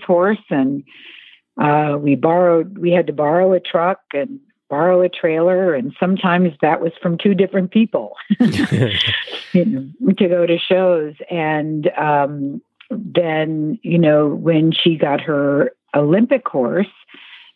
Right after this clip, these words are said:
Speaker 1: Zapatero, uh, she had just started reaching out to try to raise money to buy a horse. And the, someone offered to invest in, in the horse for her. And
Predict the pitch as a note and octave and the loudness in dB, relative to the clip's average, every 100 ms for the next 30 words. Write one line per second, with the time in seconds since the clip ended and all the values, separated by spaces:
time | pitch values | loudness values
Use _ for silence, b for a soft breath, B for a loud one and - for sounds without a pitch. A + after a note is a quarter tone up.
0 | - D#3 E3+ D#3 D#3 - G#3 A3+ G3 C3+ | -4 0 0 0 -4 0 2 2 2 0
1 | C#3+ F3+ B B B B _ F3+ F3 E3 | 0 -2 B B B B _ 0 2 2
2 | D#3+ D#3+ - A#3+ B3 F3+ F3+ - E3+ D#3 | 0 -2 0 2 2 0 -4 -2 -4 -4
3 | D3 D#3+ D#3+ F3 D#3 D3 D3+ - C#3+ - | -6 -6 -2 -2 0 2 0 -2 -6 -2
4 | D#3+ D#3+ D#3 D3 C#3+ C#3 D3+ D3 D3 D3+ | 0 2 2 2 0 0 2 2 0 0
5 | C#3+ C#3+ D3 C#3+ - C3 C3+ G3+ G#3 - | 2 4 2 0 -4 0 0 2 0 -2
6 | A#2 C3+ - _ _ B B B B _ | -4 -4 -10 _ _ B B B B _
7 | E3+ D#3+ D#3 D#3 D#3 D#3 D3+ D#3 C4 B3 | 0 2 2 2 0 0 0 0 -2 -14
8 | D#4+ F#3+ D3 E3+ D#3 E3 - - F3+ E3+ | -8 -2 2 2 2 -2 -8 -6 -4 0
9 | D#3+ D#3 D3+ D3+ D#3 D#3 D3+ _ _ _ | -2 0 -2 0 -2 -2 -6 _ _ _
10 | _ _ - D#3 D3+ D#3+ D#3+ D3 D3 - | _ _ -2 2 2 2 0 2 0 -2
11 | - D#3 D3+ - - D3 D3+ D3 C#3 C#3 | -4 0 0 0 0 2 2 2 2 0
12 | - - D#3+ G#3+ F3 A#2+ C3 - _ D#3 | -2 -2 0 2 -2 -6 -8 -12 _ -2
13 | D3+ D3 D3 | 0 2 0